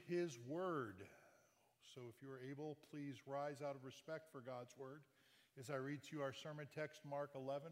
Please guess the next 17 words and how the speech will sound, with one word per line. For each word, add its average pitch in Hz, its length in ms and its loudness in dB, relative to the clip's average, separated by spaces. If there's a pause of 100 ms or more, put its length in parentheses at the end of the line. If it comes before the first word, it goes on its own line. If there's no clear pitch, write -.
verses 135 320 -8 (100)
twelve 160 320 -2 (480)
to - 140 -16
twenty-five. 147 640 -2 (960)
This 135 200 -4
is 143 300 0
the 131 80 -6
inspired 120 520 -4 (100)
word 113 280 -4 (640)
of 101 60 -12 (100)
God. 92 100 -10 (2500)
On 160 100 4
the 180 80 4
following 196 420 12
day, 170 240 10
when 180 180 6
they 151 220 2